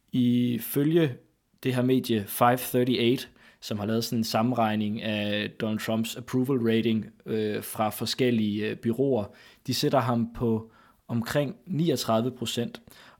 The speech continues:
Og så er jeg blevet gjort opmærksom på, at, øh, det er faktisk, øh, faretruende, øh, lavt. Faktisk så faretruende lavt, at, øh, der er flere af de her Fast and the Furious film,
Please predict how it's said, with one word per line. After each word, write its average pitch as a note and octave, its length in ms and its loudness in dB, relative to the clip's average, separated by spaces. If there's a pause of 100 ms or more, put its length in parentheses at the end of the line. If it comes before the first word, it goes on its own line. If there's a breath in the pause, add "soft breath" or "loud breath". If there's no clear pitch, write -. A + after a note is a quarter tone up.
(120)
Og A3 120 2
så - 120 2
er E3+ 100 6
jeg D3+ 200 4
blevet C3+ 360 2
gjort B2 200 2
opmærksom B2+ 460 0
på, E3+ 280 -2 (800 soft breath)
at, A2+ 460 -2
øh, A2 400 2 (640)
det C#3+ 160 2
er D#3 60 2
faktisk, - 640 -2 (540 loud breath)
øh, B2 220 -6 (420)
faretruende, C3+ 840 2 (460 soft breath)
øh, A#2 240 2
lavt. B2 400 2 (160 soft breath)
Faktisk - 480 0
så F3+ 160 2
faretruende C#3 520 2
lavt, B2 260 4
at, A#2 300 -4
øh, A#2 180 0
der B2 80 4
er A#2 100 4
flere C#3 500 2 (480 loud breath)
af A#2+ 120 0
de C3+ 120 0
her A#2 460 2
Fast C#3+ 360 2
and C3+ 80 -2
the A#2+ 60 0
Furious E3+ 540 2
film, A#2 300 0